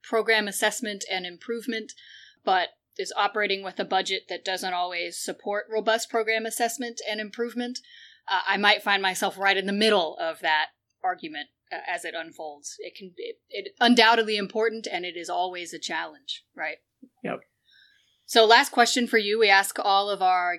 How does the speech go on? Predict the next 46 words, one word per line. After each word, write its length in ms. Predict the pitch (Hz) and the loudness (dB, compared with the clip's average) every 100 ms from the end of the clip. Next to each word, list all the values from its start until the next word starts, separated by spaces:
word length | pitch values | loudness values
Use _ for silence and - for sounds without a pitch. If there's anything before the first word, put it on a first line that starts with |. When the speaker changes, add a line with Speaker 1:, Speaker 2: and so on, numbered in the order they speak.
| - | -4
Speaker 1:
guests, 500 | 180 214 - - - | -2 -2 -4 -10 2
what 160 | 220 247 | 6 6
are 40 | |
you 180 | 254 254 | 8 6
reading 320 | 233 247 240 | 6 4 4
right 200 | 233 220 | 2 0
now 240 | 220 220 226 | 2 0 0
that 160 | 214 | 2
our 100 | 202 | 2
listeners 380 | 196 202 214 196 | 0 -6 -6 -4
should 160 | - 185 | -4 -4
know 160 | 190 | -6
about? 220 | 196 143 - _ _ _ _ _ _ - | -6 -8 -10 _ _ _ _ _ _ 2
Speaker 2:
Uh, 80 | 277 | 8
well, 140 | 247 | 10
you've 200 | 226 214 | 10 6
caught 180 | 233 233 | 4 6
me 140 | 247 233 | 8 8
at 80 | |
a 40 | 220 | 8
moment 380 | 208 202 208 208 | 6 6 4 4
when 140 | 196 | 6
I 80 | 202 | 6
am 120 | 175 | 6
actually 340 | 175 175 175 | 4 4 0
rereading 720 | 151 190 202 180 175 165 165 - | 4 6 8 6 4 0 -4 -8
some 240 | - 170 175 | -4 -4 -2
things. 400 | 147 143 175 - 185 | -2 -2 -4 -4 -2
Um, 380 | 180 175 180 | 0 0 0
some 140 | 190 196 | 0 4
Speaker 1:
Always 340 | 240 247 247 | 10 10 10
Speaker 2:
books. 120 | - | 6
Speaker 1:
a 40 | 226 | 4
good 120 | 220 | 6
practice. 500 | 220 208 - - - _ _ - | 4 4 -2 -10 -10 _ _ 0
Speaker 2:
Yeah. 220 | 180 180 - - - - 240 | 0 0 -10 -20 -20 4 6
Books 220 | 233 240 | 6 6
about 220 | 202 190 | 6 6
how 180 | 196 196 | 6 8
we 160 | 190 | 8
understand, 720 | - 190 190 185 175 170 175 175 | 8 6 6 4 2 2 0 -2
consume, 560 | 165 - 180 170 170 | -2 0 0 0 0
and, 240 | 160 160 - | 0 0 -2
and 180 | 170 | -4
sometimes 540 | - 175 180 160 160 180 | -2 -2 0 -2 0 0
are 340 | 147 143 208 | 0 0 -4